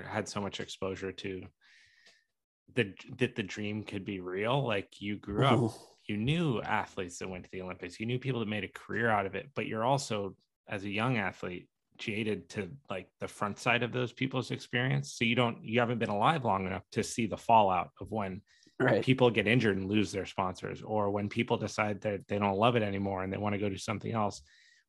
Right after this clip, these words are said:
Speaker 1: or
Speaker 2: Mm-hmm.
Speaker 1: when people's parents were like, "I told you so," you know, "You're only a top ten guy, you're not a, a top three guy. And so now there's no
Speaker 2: Right.
Speaker 1: opportunities for you," or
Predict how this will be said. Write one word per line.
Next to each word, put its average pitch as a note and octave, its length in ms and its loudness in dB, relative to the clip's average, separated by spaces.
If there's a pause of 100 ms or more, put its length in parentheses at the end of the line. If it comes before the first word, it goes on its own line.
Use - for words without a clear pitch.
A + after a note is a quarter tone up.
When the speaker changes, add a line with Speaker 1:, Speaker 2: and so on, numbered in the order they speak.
Speaker 1:
or C3 200 10
Speaker 2:
Mm-hmm. B2 60 8
Speaker 1:
when G#2+ 320 4 (440)
people's C3 340 6
parents A2 440 2
were G#2 60 0
like, G2 200 0
"I F#2+ 60 0
told B2+ 300 4
you G#2 80 4
so," F#2+ 220 2
you G2 160 -2
know, G#2 100 2
"You're G#2+ 180 6
only A2+ 220 6
a G2+ 60 0
top G#2+ 340 2
ten B2 260 4
guy, F#2 220 2
you're F2+ 140 -2
not G2+ 200 2
a, F#2+ 160 2 (140)
a G2+ 180 0 (100)
top - 340 2
three C#3+ 220 6
guy. G2 240 0
And F#2+ 140 -6
so - 120 -4
now G2 180 2
there's G2 180 0
no G#2+ 120 2
Speaker 2:
Right. G2+ 60 6
Speaker 1:
opportunities A2 640 2
for G2 220 0
you," F#2 200 0
or F#2 360 0